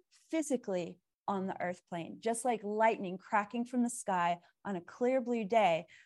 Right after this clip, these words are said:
uh, blue sky day. It's like, that's, that's what we want to manifest now. We want to manifest the very ground for the lightning of, of acceleration,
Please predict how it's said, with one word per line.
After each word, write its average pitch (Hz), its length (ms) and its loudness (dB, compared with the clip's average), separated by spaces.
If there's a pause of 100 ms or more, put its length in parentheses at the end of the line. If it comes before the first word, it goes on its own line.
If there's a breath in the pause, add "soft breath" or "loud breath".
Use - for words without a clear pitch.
(180 soft breath)
uh, 196 160 2 (180)
blue 233 160 2
sky 233 320 6
day. 196 360 6 (220 soft breath)
It's 202 180 -4
like, 202 200 4 (100)
that's, 233 560 4 (180)
that's 247 340 6
what 311 180 2
we 240 160 0
want 214 300 -2
to 220 100 -6
manifest 185 800 -2
now. 170 180 -4
We 202 180 -2
want 247 200 2
to 240 60 0
manifest 202 800 -2
the 202 80 -4
very 196 360 -2
ground 180 640 -4 (300 soft breath)
for 220 120 -4
the 202 100 -2
lightning 233 640 2 (220)
of, 180 400 -2 (480)
of 175 440 -2
acceleration, 240 1000 0